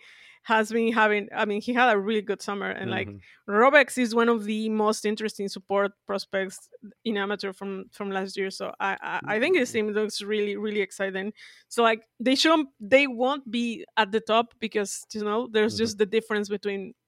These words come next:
Speaker 1: amateur and academy
Speaker 2: Mm-hmm.
Speaker 1: and, like, the difference on the experience with the, of the players. But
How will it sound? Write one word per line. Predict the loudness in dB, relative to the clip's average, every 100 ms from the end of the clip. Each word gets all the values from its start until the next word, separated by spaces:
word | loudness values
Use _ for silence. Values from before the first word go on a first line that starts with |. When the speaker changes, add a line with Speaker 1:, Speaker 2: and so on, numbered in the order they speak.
| _ 0
Speaker 1:
amateur | 2 2 -2 -2
and | -2 -2
academy | -2 -2 -2 -4 -6
Speaker 2:
Mm-hmm. | -6
Speaker 1:
and, | -4
like, | -4 -4 -8 -18 -8
the | -4
difference | -2 -2 -4 -2
on | -4
the | -4 -4
experience | -6 -6 -4 -4 -4
with | -6 -6
the, | -6 -8
of | -6
the | -6
players. | -4 0 2 2 -4 -20 -20 _ _ _
But | 4 4